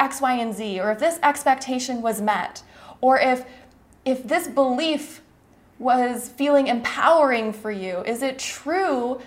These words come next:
that you're gonna get the result that you expect? Is it true that that result is gonna make you feel the way that you want?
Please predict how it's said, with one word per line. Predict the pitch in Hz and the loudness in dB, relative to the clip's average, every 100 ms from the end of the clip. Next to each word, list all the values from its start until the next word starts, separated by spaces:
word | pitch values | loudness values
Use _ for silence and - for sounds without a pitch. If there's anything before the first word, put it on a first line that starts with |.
| - | -8
that | - | -2
you're | 277 | 0
gonna | 269 320 302 | 2 2 2
get | 208 339 339 | 4 4 4
the | 262 | 0
result | 247 240 233 226 | 0 4 2 2
that | 220 | -6
you | 214 | -4
expect? | 208 208 - 196 - - - - | -4 -4 -4 -4 -4 -8 -18 -12
Is | - 294 | -6 -2
it | 320 330 | -2 -4
true | - 392 | -2 -2
that | 285 269 | 0 2
that | 320 302 | 2 2
result | 294 294 294 | 2 2 0
is | 277 | 0
gonna | 285 262 | 0 2
make | 277 311 302 | 2 2 -2
you | 262 | -8
feel | - 302 320 | -6 -4 -2
the | 247 | 0
way | 220 208 | -2 -4
that | 202 | -6
you | 190 202 | -8 -6
want? | 196 196 190 - | -4 -4 -6 -12